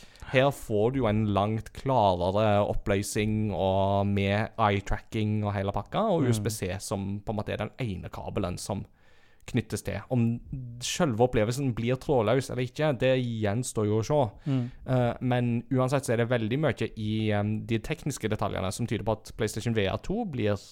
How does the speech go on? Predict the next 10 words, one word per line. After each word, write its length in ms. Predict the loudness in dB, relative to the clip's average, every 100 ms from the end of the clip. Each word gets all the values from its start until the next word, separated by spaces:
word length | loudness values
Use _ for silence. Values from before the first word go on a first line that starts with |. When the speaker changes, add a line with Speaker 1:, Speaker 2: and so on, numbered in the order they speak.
| -20 -20 _ _ _
Speaker 1:
blir 120 | 0
veldig 160 | 2 0 -4
interessant. 400 | -10 -12 -14 -20 -20 _ _ _ -2
Speaker 2:
Ja. 140 | 0 0 -4 -2
Speaker 1:
Og 260 | 0 -2 0
kommer 340 | 2 4 2
sannsynligvis 520 | 2 0 2 0 -2 -2
i 40 |
løpet 160 | 0 -2
av 180 | -4